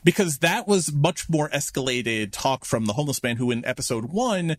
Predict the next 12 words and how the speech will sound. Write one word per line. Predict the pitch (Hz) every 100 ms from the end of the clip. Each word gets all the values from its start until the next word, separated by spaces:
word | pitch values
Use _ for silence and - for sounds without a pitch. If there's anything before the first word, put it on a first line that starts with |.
| - -
was | 127 127
just | - 165
saying, | - 156 143 135 127
"Can | 117 123
you | 113
see | - 113 117
it? | 139
Can | 107
you | 104
see | - 113
the | 95
tower?" | - 139 110 87